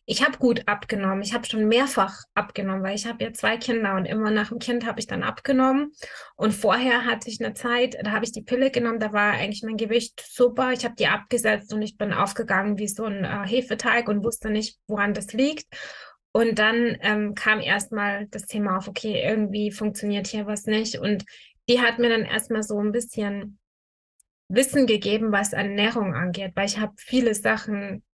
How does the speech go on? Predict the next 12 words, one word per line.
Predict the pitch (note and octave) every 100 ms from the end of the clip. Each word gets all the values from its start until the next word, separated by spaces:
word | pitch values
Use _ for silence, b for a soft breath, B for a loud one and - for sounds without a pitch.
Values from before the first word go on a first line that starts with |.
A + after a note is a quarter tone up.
| -
gedacht, | G3+ G3+ G#3 -
ich | - -
wüsste | G3 G#3 - F#3
das | - - -
jetzt | F#3 F3+ - - - _ _
gut | B3 C4+ D4 -
und | G#3+
das | G3 - - -
funktioniert | - A3 - A3 A3+
für | - A#3
mich | A#3 A#3 -
super. | - B3+ B3+ A#3+ A#3 A#3+